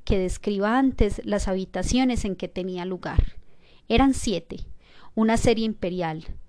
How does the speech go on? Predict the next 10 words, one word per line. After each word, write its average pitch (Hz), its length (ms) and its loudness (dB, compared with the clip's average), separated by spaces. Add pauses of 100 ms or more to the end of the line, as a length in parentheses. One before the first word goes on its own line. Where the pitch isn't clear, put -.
(280)
En 220 160 4
muchos 254 320 2
palacios, 202 540 4
sin 185 180 -4
embargo, 220 520 0 (300)
tales 226 300 6
series 262 500 6
forman 233 480 6
una 233 160 0
larga 226 380 2